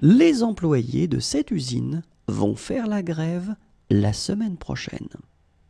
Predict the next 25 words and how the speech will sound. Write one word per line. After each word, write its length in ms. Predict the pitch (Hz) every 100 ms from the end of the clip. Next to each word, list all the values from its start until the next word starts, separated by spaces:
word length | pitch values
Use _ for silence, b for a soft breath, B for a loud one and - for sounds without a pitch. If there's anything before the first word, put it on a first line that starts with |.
| _ B B B B -
So 140 | 170
let's 280 | 214 208 -
hear 140 | 175 165
how 220 | 185 220
we 160 | 202 190
could 380 | 185 170 - - B B B B B _
conjugate 580 | 233 240 170 143 131 - -
this 200 | 156 -
expression 640 | - - - - - - -
at 180 | 104 117
different 480 | 185 - 170 - - _ _
tenses, 560 | 127 143 156 190 262 -
and 80 | 143
the 80 |
first 320 | 120 156 175 165
one 160 | 165
is 160 | 160 - b
futur 420 | - - 226 165 -
simple, 500 | - 143 208 247 269 b b -
nous 380 | 131 165 254 294
ferons 440 | - 214 175 165
la 140 | 131 117
grève. 580 | - - - 160 247 285 _ _ _ _ _ _ _ _ b b b _ -
Conditionnel 760 | 240 254 240 - 202 190 190
présent, 560 | 185 190 185 185 196